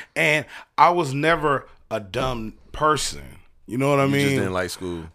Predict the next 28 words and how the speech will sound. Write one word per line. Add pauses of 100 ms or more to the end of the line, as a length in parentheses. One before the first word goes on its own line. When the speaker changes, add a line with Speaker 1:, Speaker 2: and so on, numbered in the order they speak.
Speaker 1:
I
just (280)
didn't, (260)
like,
I
always
found (1600)
after,
after
middle
school, (120)
it
was
just
like, (160)
I
don't
really (420)
care.
I
just
wanna
do
things. (600)
I'd
rather
do
thi-,